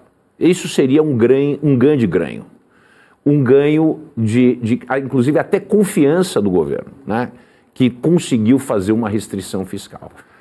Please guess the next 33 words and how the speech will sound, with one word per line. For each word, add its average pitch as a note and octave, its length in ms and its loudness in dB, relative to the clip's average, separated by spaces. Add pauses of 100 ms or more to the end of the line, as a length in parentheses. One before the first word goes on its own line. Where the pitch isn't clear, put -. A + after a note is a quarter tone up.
Agora, G#2 540 -4 (320)
falar E3 800 0
e F3+ 100 4
reafirmar G#2 760 -2
que - 120 -6
a G2 80 -4
meta A2 400 -4
é G#2+ 60 2
zerar F#2 520 -2
e F2+ 60 -2
depois F2+ 340 -2
fazer F2+ 260 -4
superávit, E2+ 920 -8 (720)
né, G2+ 340 -4 (340)
é, E2 540 -6
é, G#2+ 160 0
é G#2+ 40 0
mais A#2+ 280 0
ou B2+ 80 2
menos A#2 320 0
aquele A#2+ 220 -4
negócio. G#2 240 -2
Nós C3+ 100 -2
não D#3 100 0
vamos D3+ 240 -2
mudar G#2 240 2
a F#2 60 -4
meta, B2 540 -4 (520)
porque A2+ 280 -4
se G2+ 120 -6
mudar A2 320 0
a G#2 40 -4
meta, F#2 540 -6